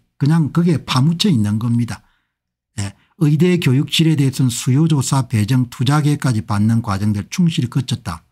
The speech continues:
문제없다. 예, 김문수 위원 이름 이렇게 이야기하네요. 정부 대통령실에서 나온 분의 태도가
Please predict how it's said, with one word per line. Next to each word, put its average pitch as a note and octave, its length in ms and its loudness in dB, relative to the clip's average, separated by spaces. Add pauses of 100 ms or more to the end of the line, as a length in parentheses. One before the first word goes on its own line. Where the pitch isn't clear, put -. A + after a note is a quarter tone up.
(220)
문제없다. A#2 720 0 (540)
예, - 140 -20 (580)
김문수 C3 500 2
위원 A2+ 240 2
이름 G#2 260 0
이렇게 C3+ 360 0
이야기하네요. F#2+ 600 -8 (1700)
정부 D#3 340 2
대통령실에서 C3+ 840 0
나온 G#2+ 300 2
분의 B2 300 0
태도가 G2 760 -2